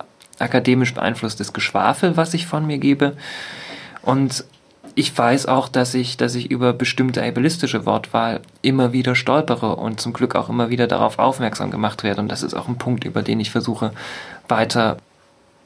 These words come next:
mich zu verbessern. Äh, und, äh, ich möchte halt, äh, den Trans-Ginger-Tea-Podcast auch,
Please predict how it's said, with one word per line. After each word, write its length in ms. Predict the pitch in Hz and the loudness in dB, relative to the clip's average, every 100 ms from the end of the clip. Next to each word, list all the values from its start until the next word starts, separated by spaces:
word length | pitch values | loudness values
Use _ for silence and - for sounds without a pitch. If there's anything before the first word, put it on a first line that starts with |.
| - | 0
mich 200 | 123 - | 2 2
zu 100 | 123 | -2
verbessern. 580 | - 117 123 120 98 98 - - | 0 2 2 2 -2 -4 -12 -12
Äh, 260 | - 104 104 87 - _ _ _ - - - - - - | -6 -6 -6 -10 -18 _ _ _ -20 -20 -20 -20 -20 -4
und, 360 | 120 113 107 - | 0 0 0 0
äh, 300 | 117 110 110 - - - _ - | 2 0 -2 -12 -20 -20 _ -12
ich 160 | - 123 | -6 2
möchte 340 | 120 113 117 | 2 4 2
halt, 200 | 113 - | 2 2
äh, 280 | 110 117 107 - - | 2 2 -2 -8 0
den 320 | 117 117 113 | 0 0 -6
Trans-Ginger-Tea-Podcast 1700 | - 117 113 - 127 135 131 131 131 127 127 127 - 123 120 - - | -2 -2 -2 2 4 6 4 4 0 0 -2 -4 0 0 0 -2 -2
auch, 260 | 120 120 | -2 -2